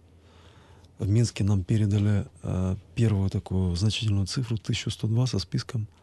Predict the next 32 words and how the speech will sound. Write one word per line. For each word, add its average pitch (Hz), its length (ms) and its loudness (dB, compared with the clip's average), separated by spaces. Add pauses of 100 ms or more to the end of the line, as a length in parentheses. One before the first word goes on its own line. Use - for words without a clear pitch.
(880)
Мы 104 160 4
им 104 240 0
стали 101 320 0
заниматься. 101 680 0 (260)
Скажу, 107 360 0
что, 98 800 0 (920)
э, - 100 -16 (380)
в 113 160 4
итоге 107 600 4 (220)
мы 104 300 0
поняли, 110 440 2
что - 200 -4
когда 104 220 0
мы 107 140 2
в 101 60 0
Минске 113 320 0
передали 110 480 2
ответ 139 520 0
по 110 60 -2
этому 101 280 -2
списку, - 540 -10 (500)
возникла 120 380 4
цифра 120 280 0
шестьсот 110 320 -4
два. 101 240 0
У 123 80 4
них 120 180 4
никто 135 240 2
этим 123 200 2
не 120 60 2
занимается 120 440 2
серьезно. 113 460 -4